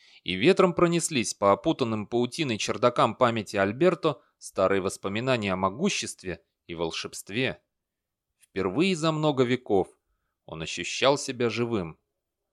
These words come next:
Он облизал губы. Пульсация постепенно замолкала, уступая место странному, чего-то ожидающему молчанию. Вздернув голову, Малих прокричал один единственный слог. Сине-зеленое пламя вырвалось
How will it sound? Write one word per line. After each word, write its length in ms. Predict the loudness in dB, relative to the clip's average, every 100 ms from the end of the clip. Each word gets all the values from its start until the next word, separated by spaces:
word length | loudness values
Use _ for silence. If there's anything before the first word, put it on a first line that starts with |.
| _ -14
Он 120 | -8
облизал 440 | -4 -4 2 2 2
губы. 380 | -2 -2 -6 -12 _ _ _ _ _ _
Пульсация 540 | -10 -4 2 2 2 -8
постепенно 640 | -8 -10 -10 -6 -4 -4
замолкала, 800 | -2 0 0 4 4 4 0 -6 -16
уступая 500 | -14 -6 -4 0 0
место 320 | -2 -6 -6
странному, 720 | -8 -2 2 2 0 -8 -12 _ _ _ _
чего-то 520 | -14 -8 0 0 2
ожидающему 680 | 0 0 0 0 0 -4 -6
молчанию. 720 | -4 -2 -4 -4 -4 -6 -12 -16 _ _ _ _ -20 -20
Вздернув 600 | -12 0 4 4 4 0
голову, 540 | 6 8 8 2 -2 _ _
Малих 460 | 2 6 8 6 2
прокричал 540 | -2 0 0 4 6
один 200 | 4 2
единственный 600 | -2 0 -2 -2 -4 -4
слог. 420 | -2 0 0 0 _ _ _ _ _
Сине-зеленое 680 | -14 -10 -8 -4 0 0 0
пламя 360 | 2 2 2 0
вырвалось 600 | 0 2 4 2 0